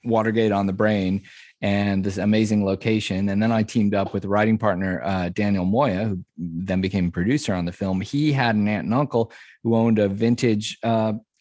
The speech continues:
diner just down the street from the, you know,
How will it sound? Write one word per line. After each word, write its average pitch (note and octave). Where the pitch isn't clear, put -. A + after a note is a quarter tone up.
diner A#2+
just G#2+
down G#2+
the G2+
street D#3
from F#2
the, E2+
you A2+
know, E2+